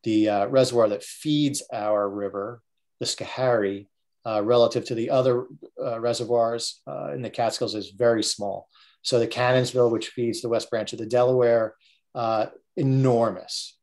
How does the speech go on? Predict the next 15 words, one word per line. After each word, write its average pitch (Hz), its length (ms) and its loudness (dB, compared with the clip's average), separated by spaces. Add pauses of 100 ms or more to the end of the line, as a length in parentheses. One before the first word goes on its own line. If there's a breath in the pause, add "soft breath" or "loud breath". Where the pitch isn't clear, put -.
Uh, 107 240 0
the 101 80 -10
Papacton 131 640 -2
Reservoir, 123 600 4
which 104 200 -6
feeds 107 400 -6
the - 180 -4
East 147 160 -2
Branch 143 220 0
of 131 80 -4
the 120 60 -4
Delaware, 123 520 0
enormous. 127 680 -2
That 123 200 -2
water, 123 560 0